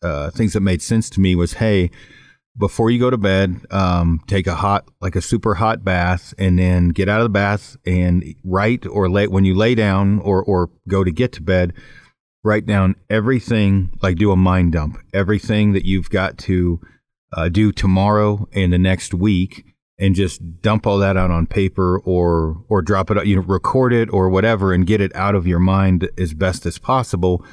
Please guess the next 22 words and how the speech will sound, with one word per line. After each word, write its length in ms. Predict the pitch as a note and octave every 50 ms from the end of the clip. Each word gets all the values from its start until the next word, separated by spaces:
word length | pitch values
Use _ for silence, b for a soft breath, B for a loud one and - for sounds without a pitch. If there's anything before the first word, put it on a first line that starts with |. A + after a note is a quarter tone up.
| B B B B B _ -
And 180 | G#2 G2+ G2
then 400 | G#2 G#2 G2+ G2+ G2 F#2+ F#2 F2+ - b b b _ _ _ -
there 140 | A2 A2 G#2+
will 80 | G#2+
be 160 | G#2 F#2 G#2+ G2
a 80 | F2+
system 420 | - - - C#3+ - - - A2+ G2+
with 140 | G2+ G2
that, 220 | - G#2+ G2+ G2+ F2+
maybe 320 | G2 G2+ G2 F2+ F#2+ F#2+
where 100 | F#2 F#2
you 160 | F#2 F#2 F2+
pick 320 | E2+ - - G#2+ F#2+ - -
four 320 | - - - A#2 A2 G#2
things 380 | F#2 - - G2+ G2 F#2+ F#2 E2+
that 100 | G#2 C#2+
you're 140 | F2+ F#2 F2
going 240 | F#2 F#2 F#2+ F#2+
to 80 | F2+ F2+
do 160 | D#2+ F#2+ F#2+
tomorrow 680 | F2 E2+ F2 F2 F#2 F#2+ F#2 F2 E2+ E2+ F2 E2+ F2+ - -
and, 480 | - F#2+ F#2+ F#2 F#2 F2+ F2 F2 E2 D2+